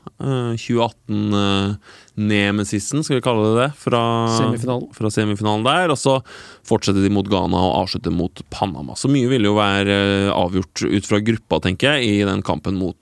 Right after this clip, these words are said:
Speaker 1: Kroatia.
Speaker 2: Da tenker jeg vi har lært nok om England. Vi skal lære litt mer, for du skulle huske, eller skulle fram til hvem som har vært toppskårere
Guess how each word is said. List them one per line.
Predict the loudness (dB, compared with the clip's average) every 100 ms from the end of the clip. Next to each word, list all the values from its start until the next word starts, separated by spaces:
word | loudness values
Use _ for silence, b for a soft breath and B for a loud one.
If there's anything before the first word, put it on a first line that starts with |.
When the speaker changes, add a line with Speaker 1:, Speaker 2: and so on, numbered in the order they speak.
| -6
Speaker 1:
Kroatia. | 0 2 0 -4 -10 -12 _ _ b b b b b b b -6
Speaker 2:
Da | 0 0 -2 _ -2
tenker | -2 0 -2
jeg |
vi | -2
har | -2 -2
lært | -4 -6 -10 -18 -6
nok | 0 0 0 -4 -20 -18 -4
om | -2 0 -4 -10 _
England. | -2 0 2 2 2
Vi | 0
skal | -2 0
lære | 0 -2 -2
litt | -2 -4 -4
mer, | -4 -2
for | -4 -6
du | -4 -6 -6
skulle | -8 -6 -2 -2 -2 -2
huske, | -2 -4 -6 -4
eller | -2 -2 -2 -2 -2 -2 -2
skulle | -4 -6 -4 0
fram | -2 -2
til | -2
hvem | -2 -2
som | -2 0
har | 0
vært | -2 -6 -6 -2
toppskårere | -2 0 -2 -2 0 0 0 0 -2